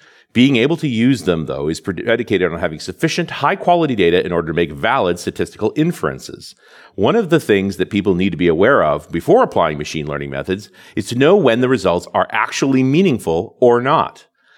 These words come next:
This is where some expertise is required so that the tools are not misapplied.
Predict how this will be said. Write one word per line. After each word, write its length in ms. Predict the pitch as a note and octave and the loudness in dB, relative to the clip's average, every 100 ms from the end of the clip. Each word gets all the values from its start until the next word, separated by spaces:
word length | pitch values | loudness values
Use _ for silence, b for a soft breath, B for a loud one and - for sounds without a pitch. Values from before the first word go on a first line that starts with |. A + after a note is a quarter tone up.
| b _ | b _
This 160 | B2 C#3+ | -8 -6
is 120 | A2+ | 2
where 160 | A2+ | 2
some 280 | A2 - D#3+ | 2 0 0
expertise 480 | E3 - D3+ G#2 A2 | -2 -4 -6 -4 -4
is 120 | G2+ | -4
required 400 | G#2+ - D#2+ D#2 | -4 0 0 0
so 100 | E2+ | -6
that 60 | A#1+ | -14
the 40 | |
tools 340 | - G2 G2 F#2+ | -8 -4 -2 -2
are 60 | |
not 300 | D#2+ D#2+ D#2+ | -4 -4 -4
misapplied. 760 | E2+ D2+ E2 - F2+ D2 B1+ | -6 -6 -8 -2 0 0 -2